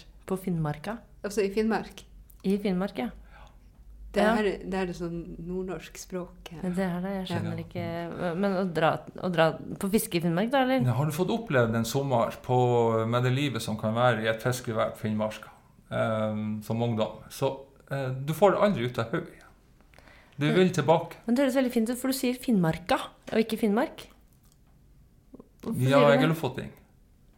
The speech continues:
Speaker 1: Finnmarka.
Speaker 2: Ja. Men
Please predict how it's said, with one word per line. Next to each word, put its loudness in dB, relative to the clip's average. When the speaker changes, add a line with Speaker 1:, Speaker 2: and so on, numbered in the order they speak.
Speaker 1:
Finnmarka. -6
Speaker 2:
Ja. -10
Men 2